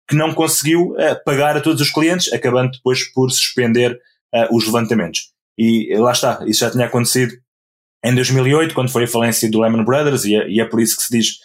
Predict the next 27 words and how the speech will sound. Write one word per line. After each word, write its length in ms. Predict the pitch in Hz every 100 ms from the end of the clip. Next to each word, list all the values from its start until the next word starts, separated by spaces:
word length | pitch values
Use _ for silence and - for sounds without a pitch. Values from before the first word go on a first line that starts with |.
| _ _ -
que 60 |
há 60 | 117
alguma 520 | 113 117 117 113 110
semelhança 720 | - - 127 131 120 - 101 - _ _ _
entre 240 | 113 110 117
o 20 |
acontecimento 540 | 113 120 123 123 113
atual, 520 | 113 123 123 110 - - _ -
eh, 480 | 101 107 104 202 -
e 60 | 110
o 60 |
Lehman 260 | 113 120 120
Brothers 400 | 117 120 107 104
em 100 | 110
dois 160 | 110 110
mil 160 | 117
e 80 | 131
oito, 260 | 143 147 - _ _ -
que 100 | 127 131
quando 360 | 143 147 135
há 100 | 123
incerteza, 680 | 120 - 120 139 151 131 139
quando 280 | 135 131 131
há 100 | 131
medo, 300 | 139 147 143
as 120 | 135
pessoas, 480 | - 139 139 127